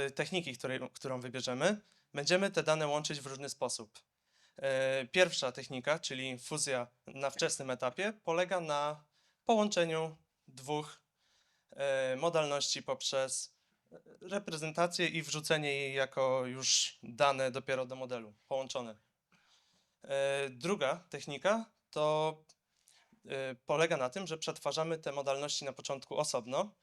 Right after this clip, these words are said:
wy-, wyodrębniamy z nich, e, poszczególne cechy, na przykład używamy ResNetu, żeby pobrać cechy, e, z obrazu i jakiegoś modelu tekstowego, na przykład G P T,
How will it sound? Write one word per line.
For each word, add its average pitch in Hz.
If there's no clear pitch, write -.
wy-, 139
wyodrębniamy 156
z 123
nich, 143
e, 131
poszczególne 143
cechy, 151
na 135
przykład 131
używamy 135
ResNetu, 139
żeby 123
pobrać 127
cechy, 139
e, 135
z -
obrazu 131
i 226
jakiegoś 196
modelu 143
tekstowego, 139
na 131
przykład -
G 123
P 151
T, 185